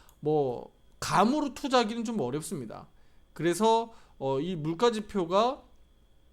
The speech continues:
미국 증시를 흔들 수 있기 때문에, 예, 미국 증시를 흔들 수 있기 때문에 우리가 주목하는 것입니다. 자, 신고가 갱신을 이어가고 있는 나스닥 종합 차트인데요. 간밤에도 플러스 일 점 일팔 퍼센트 상승하면서 이렇게 크게 올랐죠.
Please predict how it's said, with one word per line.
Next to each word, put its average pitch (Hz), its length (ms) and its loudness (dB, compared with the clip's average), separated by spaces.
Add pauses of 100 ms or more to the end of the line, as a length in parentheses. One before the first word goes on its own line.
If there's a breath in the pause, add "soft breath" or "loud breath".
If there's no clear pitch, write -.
(220)
미국 214 420 0
증시를 214 480 4
흔들 262 240 0
수 214 120 -6
있기 139 220 -8
때문에, 104 380 -10 (1040 soft breath)
예, 123 80 -6
미국 202 300 0
증시를 254 300 -2
흔들 262 200 -2
수 277 160 -6
있기 226 200 -8
때문에 214 260 2
우리가 170 180 -4
주목하는 165 460 -4
것입니다. 127 800 -8
자, 233 100 -8
신고가 226 480 -4
갱신을 214 380 0
이어가고 196 480 2
있는 214 260 -2
나스닥 160 400 -6
종합 165 220 -8
차트인데요. 170 640 -6 (260 loud breath)
간밤에도 226 580 2
플러스 226 300 -2
일 208 240 0
점 220 220 2
일팔 208 320 0
퍼센트 208 340 -4
상승하면서 196 540 -6
이렇게 165 180 -10
크게 247 220 -10
올랐죠. 143 640 -2